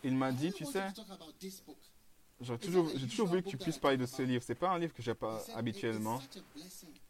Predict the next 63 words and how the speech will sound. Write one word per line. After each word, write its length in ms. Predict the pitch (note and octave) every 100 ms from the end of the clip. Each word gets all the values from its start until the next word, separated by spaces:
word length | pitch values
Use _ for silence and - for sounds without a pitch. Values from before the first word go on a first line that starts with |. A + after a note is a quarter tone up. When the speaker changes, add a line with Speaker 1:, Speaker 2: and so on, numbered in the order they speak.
| -
Speaker 2:
to 80 | -
Speaker 1:
Et 40 |
Speaker 2:
me. 80 | A2 A2+
Speaker 1:
il 80 |
a 20 | B2
dit, « 80 | F3+
C'est 80 | C3+
une 80 | A#2+
telle 180 | F3+
bénédiction 480 | C3+ B2+ A#2 G#2+ C3
pour 160 | B2 G2
moi. » 140 | G2 F2+ - -
Speaker 2:
And 80 | F3+
I 40 |
realized 500 | F3+ B3 D4+ D4+ B3+
that 160 | F#3+ - - -
Speaker 1:
Et 80 | A2
j'ai 140 | A2+ A#2
réalisé 380 | B2 D#3 A3
Speaker 2:
in 20 | A3
Speaker 1:
que 240 | C3+ A#2+
Speaker 2:
due 60 | -
season, 400 | - A#3+ F#3+ D3 C3+ - -
Speaker 1:
au 100 | B2+
bon 200 | A2+ F3+
moment, 420 | F#3 B2+ G#2+ C3 - - -
Speaker 2:
the 140 | - F#3 E3
rain 380 | G3 B3+ C4+ C#4
that 120 | G#3+ F#3+
is 60 |
supposed 460 | - E3+ G3+ G#3 -
to 80 | - -
come 120 | F#3+ E3+
Speaker 1:
la 160 | B2 A#2
pluie 160 | F#3+
qui 80 | G3
est 40 | D3
Speaker 2:
upon 60 |
you 40 | C3
Speaker 1:
supposée 280 | C#3 C3 B2
venir 340 | B2 C3+ C#3
sur 180 | - -
toi, 260 | - G#2+ B2
Speaker 2:
for 260 | F3+ E3 -
all 540 | A3 B3+ C4 C4 -
the 160 | F#3+ E3 -
good 140 | G#3+ F#3+
seeds 320 | - G3+ F#3+
that 100 | -
have 200 | - -
been 120 | C3+ -
Speaker 1:
pour 120 | - A#2
Speaker 2:
planted, 100 | -
Speaker 1:
toutes 260 | F3+ G#3
les 80 | -
bonnes 220 | C3 D3+
semences 260 | - C#3 C3
qui 80 | B2
ont 40 |
été 120 | -
Speaker 2:
God 60 | G#2
will 60 | A2
Speaker 1:
plantées, 260 | A2+ -